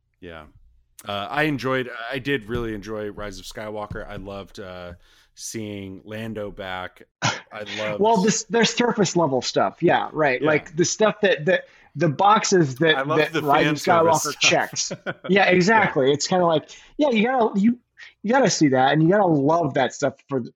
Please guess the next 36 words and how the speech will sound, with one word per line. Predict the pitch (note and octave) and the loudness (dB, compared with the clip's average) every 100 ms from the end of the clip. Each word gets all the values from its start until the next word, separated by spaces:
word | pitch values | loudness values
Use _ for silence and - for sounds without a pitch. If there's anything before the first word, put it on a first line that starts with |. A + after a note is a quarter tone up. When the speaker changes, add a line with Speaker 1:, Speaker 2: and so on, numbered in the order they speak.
| _ | _
Speaker 2:
for | D#3 | -2
what | C#3+ C3 B2 | 0 2 2
it | C3+ | 2
is. | D#3+ A2 G2+ G#2+ - _ - - - - | 2 2 0 -4 -6 _ -20 -20 -20 -14
Speaker 1:
Mm-hmm. | G#2+ | -4
Speaker 2:
But | E3 | 0
it's | D#3 - | 0 0
just | C#3+ - | -4 -2
kinda | E3+ D#3 | 0 2
like, | C#3+ C#3+ - - - | 4 2 -2 -10 -4
ugh, | E3 C3+ G#2+ | -2 -2 -6
it's | - | -8
just | D#3+ - | -6 -2
an | D3 - | -4 0
empty, | C3+ D#3+ D3 D3+ C#3 A#2+ - _ _ _ _ G2+ | 0 0 2 2 2 0 -8 _ _ _ _ -6
I | A#2+ | -4
don't | A#2+ | -2
know, | C3 B2+ G2+ F#2+ C#3+ _ _ | -4 -4 -6 -10 -20 _ _
just | - C#3+ | -6 -4
an | A#2+ | -2
empty | C#3 C3+ B2 - _ _ _ _ - | -2 0 -2 -4 _ _ _ _ -14
box | C3 C#3 A#2+ - | -2 0 0 -4
of | - _ - | -8 _ -8
popcorn, | C3+ B2+ - - A#2 F#2+ - _ _ _ | 0 0 0 -6 -4 -6 -14 _ _ _
you | - | -8
know? | G#2+ A2 | -6 -6
Speaker 1:
Mm-hmm. | A2 G#2+ _ _ - - - | -8 -16 _ _ -20 -18 -4
Speaker 2:
Empty | F3 D3 | 0 0
Speaker 1:
We | B2+ | -2
got, | B2 | -2
uh, | |
Speaker 2:
carbs. | - D3 C3 G2 F#2+ - - | 0 0 0 -4 -8 -10 -10
Speaker 1:
we | A#2 | -8
got | A#2+ G2 | -6 -6
Rocket | G2+ G2+ A2 C3+ | -8 -10 -10 -16
Troopers, | - C3+ C3+ C3+ D#3 - | -12 -14 -12 -16 -16 -20